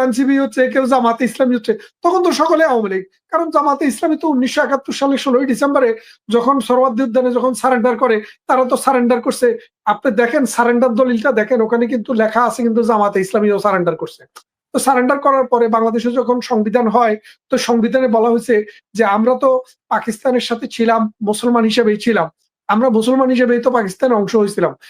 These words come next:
কিন্তু মুসলমান হওয়া সত্ত্বেও ধর্ম দিয়ে রাজনীতি করতে যাই আমাদেরকে অবিচার, অত্যাচার, অনাচার করা হয়েছে, আমাদেরকে সেকেন্ড ক্লাস সিটিজেন হিসেবে দেখা দিচ্ছে। সুতরাং বাংলাদেশ হবে একটা অসাম্প্রদায়িক রাষ্ট্র,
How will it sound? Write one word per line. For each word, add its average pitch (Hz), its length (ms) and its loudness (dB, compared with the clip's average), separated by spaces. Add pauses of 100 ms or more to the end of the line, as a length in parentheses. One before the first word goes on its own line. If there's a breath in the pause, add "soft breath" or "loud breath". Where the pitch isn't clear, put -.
(160 loud breath)
কিন্তু 269 200 2
মুসলমান 262 440 2
হওয়া 254 240 2
সত্ত্বেও 254 380 0 (420 soft breath)
ধর্ম 226 320 2
দিয়ে 254 180 2
রাজনীতি 226 460 0
করতে 220 280 -4
যাই 247 160 2 (160)
আমাদেরকে 226 420 -2 (300)
অবিচার, 226 520 0
অত্যাচার, 220 440 0
অনাচার 190 360 -2
করা 165 200 -2
হয়েছে, 160 240 -4 (360 loud breath)
আমাদেরকে 240 400 0
সেকেন্ড 233 320 0
ক্লাস 233 200 0
সিটিজেন 214 300 0
হিসেবে 202 260 0
দেখা 165 220 0
দিচ্ছে। 151 180 -12
সুতরাং 254 340 0 (400 loud breath)
বাংলাদেশ 233 400 0 (320)
হবে 240 180 0
একটা 247 220 -2
অসাম্প্রদায়িক 247 680 0
রাষ্ট্র, - 280 -4